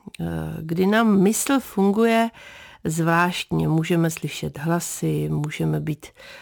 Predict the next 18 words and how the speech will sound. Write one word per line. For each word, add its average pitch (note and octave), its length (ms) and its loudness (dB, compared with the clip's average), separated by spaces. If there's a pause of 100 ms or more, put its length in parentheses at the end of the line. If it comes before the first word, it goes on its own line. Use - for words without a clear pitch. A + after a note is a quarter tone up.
(180)
ovlivňovány, E3 1080 4 (400)
eh, D#3+ 340 0
z D#3+ 420 -8
hlediska, D#3+ 960 0 (680)
mm, - 260 -6 (280)
reality E3 760 2 (540)
nejrůznějšími E3 1040 2
vlivy, D#3 460 0
ale, D#3 320 2 (100)
mm, - 380 -4
abychom F3+ 420 0
to F3+ 140 -4
úplně G3+ 480 0
stravou E3+ 720 -2 (600)
dokázali E3 680 -2
ovlivnit, D#3 540 -2
snad F#3+ 340 0
jenom G3 300 4